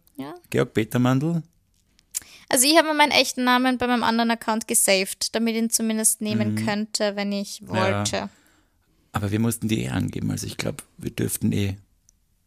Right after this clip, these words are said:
Speaker 2: weil man hat ja diesen Ausweis und alles hinschicken müssen.
Speaker 1: Stimmt.
Speaker 2: Ja.
Speaker 1: Du meinst, dass du deinen Klarnamen immer verwenden
Speaker 2: Ich
Speaker 1: darfst,
Speaker 2: nehme
Speaker 1: wenn
Speaker 2: an.
Speaker 1: du
Speaker 2: Also ich denk mal, weil wir den jetzt schon im Profil haben auch,
Speaker 1: Ja,
Speaker 2: wird schon
Speaker 1: stimmt.
Speaker 2: passen. Naja,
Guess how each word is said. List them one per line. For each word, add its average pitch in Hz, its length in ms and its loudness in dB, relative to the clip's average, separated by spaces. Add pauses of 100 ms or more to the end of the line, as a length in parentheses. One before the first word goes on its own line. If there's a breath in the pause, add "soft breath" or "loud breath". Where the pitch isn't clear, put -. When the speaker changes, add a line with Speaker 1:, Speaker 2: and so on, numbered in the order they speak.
(220)
Speaker 2:
weil 95 320 0
man 92 160 2
hat - 100 -2
ja - 60 -2
diesen - 200 0
Ausweis - 360 2
und 87 80 2
alles 90 280 0
hinschicken - 460 -2
müssen. 98 460 -4 (640)
Speaker 1:
Stimmt. 214 420 -2 (220)
Speaker 2:
Ja. 101 260 -4
Speaker 1:
Du 233 100 -4
meinst, 233 240 2
dass 247 120 2
du - 40 -2
deinen 233 160 0
Klarnamen 226 520 0
immer 233 240 -2
verwenden 226 480 -4 (240)
Speaker 2:
Ich 80 160 -6
Speaker 1:
darfst, 220 360 2
Speaker 2:
nehme 117 140 2
Speaker 1:
wenn 123 100 2
Speaker 2:
an. - 260 0
Speaker 1:
du 226 380 -4 (320 soft breath)
Speaker 2:
Also 85 260 -4
ich 78 180 -4
denk 90 260 -6
mal, 95 220 -2 (180)
weil 92 200 -2
wir 87 100 0
den 90 160 -2
jetzt 90 160 -2
schon 92 160 -2
im 90 140 -2
Profil 95 380 -2
haben 101 280 2
auch, 101 260 -4 (540 soft breath)
Speaker 1:
Ja, 80 120 -6 (280)
Speaker 2:
wird 90 180 -6
schon 92 100 -2
Speaker 1:
stimmt. 92 120 -2
Speaker 2:
passen. 98 360 -4 (120)
Naja, 95 400 6